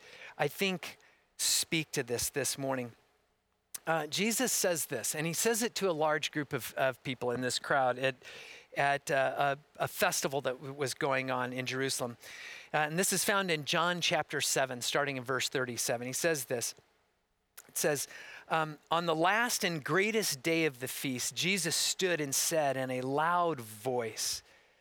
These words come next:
um, 'If anyone is thirsty,'" right? And he says this, and he's saying this to folks that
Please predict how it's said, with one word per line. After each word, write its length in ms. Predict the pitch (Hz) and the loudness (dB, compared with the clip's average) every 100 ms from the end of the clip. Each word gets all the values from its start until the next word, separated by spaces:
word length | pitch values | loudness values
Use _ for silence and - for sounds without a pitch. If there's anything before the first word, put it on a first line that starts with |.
| _ - - _ _ - | _ -20 -20 _ _ -2
um, 280 | 151 143 - _ | 0 0 -6 _
'If 300 | 170 160 - - | 0 0 -2 -6
anyone 600 | 220 269 285 240 208 196 | 0 2 2 2 0 0
is 220 | 165 135 - | 0 -2 -2
thirsty,'" 840 | - - - 123 117 - - - - 175 | -8 -8 -2 0 0 -4 -6 -20 -20 -6
right? 300 | 147 170 175 165 | -2 0 -2 -2
And 160 | 160 | 0
he 160 | 175 190 | 0 2
says 460 | - 233 220 185 | 2 4 2 0
this, 340 | - 165 - - | 0 0 0 0
and 280 | 170 170 - - - - _ _ - | -2 -2 -6 -14 -20 -20 _ _ -2
he's 140 | 185 | 0
saying 360 | - 220 214 196 | 2 2 2 0
this 200 | 185 - | 0 0
to 120 | 170 | -2
folks 480 | - 165 170 - - | 0 0 0 0 -2
that 220 | 170 151 | 0 0